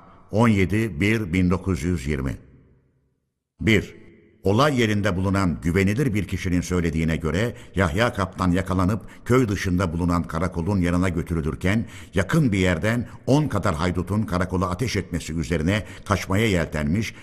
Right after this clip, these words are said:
ve bu sırada öldürülmüştür. Bununla birlikte iyi bir soruşturma yapılması için hükümete başvuruldu. İki, Yahya Kaptan'ın ulusal kuvvetler adına pek çok kötülükler yaptığı,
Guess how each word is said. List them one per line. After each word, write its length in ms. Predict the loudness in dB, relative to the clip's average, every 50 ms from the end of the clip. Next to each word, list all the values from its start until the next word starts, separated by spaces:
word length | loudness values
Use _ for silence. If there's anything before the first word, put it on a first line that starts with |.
| -4 0
ve 160 | 0 0 2
bu 80 | 2 0
sırada 460 | 0 0 0 0 2 2 0 0 0
öldürülmüştür. 840 | 0 0 0 0 0 -2 -2 -2 -2 -4 -6 -8 -10 -14 -14 -14 -18 -20 -20 -20 -20 -20 -20 -20 -20 -20 -20 -12 -2
Bununla 420 | 2 4 4 4 4 4 2 2 0
birlikte 540 | 0 0 0 -2 -4 -2 -2 -2 -2 0 0
iyi 260 | 2 2 2 2 2
bir 80 | -2
soruşturma 540 | -2 -4 -4 -4 -4 -4 -4 -6 -4 -2 0
yapılması 520 | 0 0 0 0 -2 0 0 -2 -2 -2 -2
için 380 | -2 -2 -2 -2 -2 -2 -2 -4 -4 -2 -2
hükümete 480 | -2 0 0 0 0 2 2 0 0
başvuruldu. 600 | 0 -2 -4 -6 -8 -8 -8 -8 -8 -10 -10 -12 -14 -16 -20 -20 -20 -20 -20 -20 -20 -20 -20 -20 -20 -20 -20 -20 -20 -6 -4
İki, 460 | -4 0 2 2 2 2 0 -4 -14 -20 -20 -20 -20 -20 -20 -20 -6 0
Yahya 360 | 2 2 4 4 4 2 2
Kaptan'ın 500 | 0 -2 -2 -2 0 2 2 2 2 0 0
ulusal 360 | -2 -2 -2 0 -2 -2 -2
kuvvetler 420 | -2 -2 -2 -2 -2 -2 -2 -2 -2
adına 420 | -2 0 0 0 0 -2 -2 -2 -2
pek 260 | -2 -2 -2 -4 -4
çok 220 | -4 -4 -2 -2
kötülükler 500 | -4 -2 0 -2 -2 -2 -2 -2 0 2
yaptığı, 580 | 2 2 0 -2 -4 -4 -2 -2 0 -2 -2